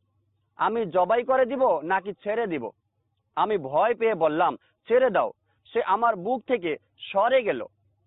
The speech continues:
আমি অন্তরে অন্তরে নিজেকে তিরস্কার করলাম আর বললাম, 'ওহে আবু সাওর, তুমি আরবের প্রসিদ্ধ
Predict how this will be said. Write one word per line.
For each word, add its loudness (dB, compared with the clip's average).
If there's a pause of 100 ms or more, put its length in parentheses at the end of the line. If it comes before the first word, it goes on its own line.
(240)
আমি 0
অন্তরে 0
অন্তরে 2 (340)
নিজেকে 0 (100)
তিরস্কার 0
করলাম 0 (160)
আর 2
বললাম, 0 (160)
'ওহে -2
আবু -2
সাওর, 2 (340)
তুমি -2 (240)
আরবের 2
প্রসিদ্ধ -2